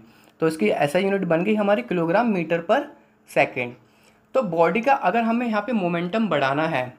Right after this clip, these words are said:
अगर किसी बॉडी का यहाँ पे हमें मोमेंटम बढ़ाना है तो उसके लिए वहाँ पे क्या होगा? उसका मास बढ़ाना पड़ेगा। सबसे पहले उसका क्या करना पड़ेगा? मास बढ़ाना पड़ेगा।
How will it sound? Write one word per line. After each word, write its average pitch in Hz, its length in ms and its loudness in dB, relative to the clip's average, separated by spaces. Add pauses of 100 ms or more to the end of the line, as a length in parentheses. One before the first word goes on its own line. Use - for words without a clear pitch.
(100)
अगर 147 240 0
किसी 180 300 -4
बॉडी 170 280 0
का 220 100 0
यहाँ 190 200 0
पे 180 120 -4
हमें 190 220 0
मोमेंटम 156 580 2
बढ़ाना 135 420 2
है 196 240 0 (400)
तो 214 60 -2 (160)
उसके 180 300 -2
लिए 254 200 2
वहाँ 214 200 4
पे 233 140 0
क्या 233 140 4
होगा? 220 280 2 (240)
उसका 190 280 -2
मास 185 320 4
बढ़ाना 214 320 4
पड़ेगा। 226 380 0 (640)
सबसे 185 280 -2
पहले 208 180 2
उसका 208 180 0
क्या 214 140 2
करना 214 200 2
पड़ेगा? 220 280 0
मास 165 400 2
बढ़ाना 143 280 2
पड़ेगा। 131 420 -2